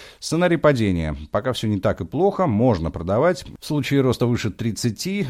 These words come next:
из позиции придется уйти и входить снова только по достижении уровня в тридцать пять долларов за баррель.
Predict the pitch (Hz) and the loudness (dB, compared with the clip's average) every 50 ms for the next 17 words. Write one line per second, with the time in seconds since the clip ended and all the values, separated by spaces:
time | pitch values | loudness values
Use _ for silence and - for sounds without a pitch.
0 | 107 113 110 104 98 - - _ - 98 95 92 110 143 143 - - 131 104 80 | -2 -2 -2 -2 -4 -6 -8 _ -2 0 0 0 -2 -4 -4 -2 -2 -2 -2 -2
1 | 95 90 90 92 78 - 98 87 90 92 90 - - 156 170 151 - - 98 87 | -4 -4 -4 -4 -4 -4 -4 -2 -2 -4 -4 -4 -6 -6 -6 -6 -4 -4 -4 -4
2 | 85 82 - - 107 110 123 127 95 95 85 - 82 - 82 80 78 - - 78 | -4 -6 -4 -4 -2 0 0 0 -2 -4 -6 -8 -8 -8 -6 -8 -8 -8 -8 -6
3 | 69 78 85 95 92 87 - 90 82 82 78 80 80 - - - 85 80 71 - | -6 -4 -2 -2 -4 -4 -6 -6 -6 -4 -4 -4 -6 -8 -8 -10 -10 -8 -8 -10
4 | 82 73 - _ 85 82 82 - - - 76 73 67 67 69 69 64 67 78 73 | -12 -14 -10 _ -6 -6 -4 -6 -10 -8 -8 -8 -8 -8 -10 -10 -8 -8 -8 -6
5 | 69 67 - 60 | -6 -8 -8 -10